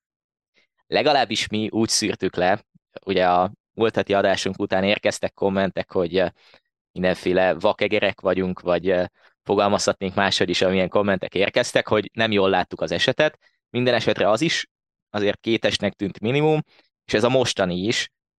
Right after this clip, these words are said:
és, ö, ugye Mocsi Attila úgy kapott piros lapot a, az állítólagos lökése mellé, hogy, ö, gyakorlatilag kifelé kellett volna szabadrugást ítélni a játékvezetőnek, ugye Sós Bence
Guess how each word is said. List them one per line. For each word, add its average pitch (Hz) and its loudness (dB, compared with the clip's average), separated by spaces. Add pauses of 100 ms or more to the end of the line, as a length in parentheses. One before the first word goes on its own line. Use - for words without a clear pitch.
és, - -2
ö, 107 4 (140)
ugye 120 -2
Mocsi 127 0
Attila 117 0
úgy 107 -4
kapott - -8 (100)
piros 95 -2
lapot 98 -2 (140)
a, - -8 (800)
az - -8
állítólagos 107 2
lökése 98 -2
mellé, 90 0 (540)
hogy, 95 0
ö, 98 4 (800)
gyakorlatilag 92 0 (220)
kifelé 92 0
kellett 90 -2
volna 92 0
szabadrugást 82 -4
ítélni 87 -6
a 80 -2
játékvezetőnek, 110 -2
ugye 104 2
Sós 101 -2
Bence 92 -2